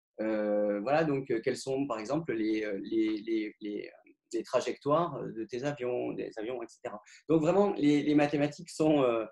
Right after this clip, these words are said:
euh, sont vraiment partout dans, dans la, dans la vie quotidienne. Les statistiques, on en parlait, les probabilités, donc, euh, euh, ça permet, euh, donc, euh,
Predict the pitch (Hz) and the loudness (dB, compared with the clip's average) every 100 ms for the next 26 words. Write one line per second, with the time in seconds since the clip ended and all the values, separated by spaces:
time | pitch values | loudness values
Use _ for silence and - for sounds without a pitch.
0 | - _ _ 113 117 110 113 123 123 - | -12 _ _ -2 0 0 -2 -2 -4 -2
1 | 135 131 151 165 165 156 - 175 143 127 | -2 2 4 4 2 -2 -4 -2 0 2
2 | 120 101 85 131 127 123 120 117 113 110 | 0 -2 -4 0 2 4 2 2 -2 -2
3 | 123 123 143 143 139 - 135 170 156 127 | -2 -2 -4 -2 -4 -4 0 4 4 2
4 | - 135 - 143 - 165 131 123 120 127 | -2 -4 -4 -12 -6 -6 -2 -2 0 0
5 | 127 165 185 - - - 127 - 135 135 | 2 2 2 -2 -10 -4 -2 4 4 4
6 | 143 143 170 165 123 123 123 123 117 107 | -2 2 4 4 2 -2 -2 -4 -2 -4
7 | 110 _ _ _ _ 123 123 135 135 135 | -6 _ _ _ _ -12 -10 -10 -10 -12
8 | 135 - 139 131 156 160 180 170 151 127 | -12 -6 -2 4 6 8 8 8 6 6
9 | 123 120 139 139 139 127 120 117 110 | 4 4 4 4 2 0 0 0 -2